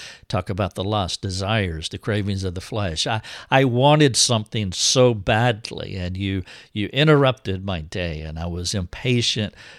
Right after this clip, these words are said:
with you." And then Mabel goes on and begin, continues to explain this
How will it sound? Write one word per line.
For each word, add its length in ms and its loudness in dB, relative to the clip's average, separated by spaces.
with 640 2
you." 280 -6
And 140 -6
then 220 -4
Mabel 340 -2
goes 320 -2
on 300 0
and 100 -6
begin, 460 -6
continues 500 -4
to 160 -6
explain 840 0
this 200 -2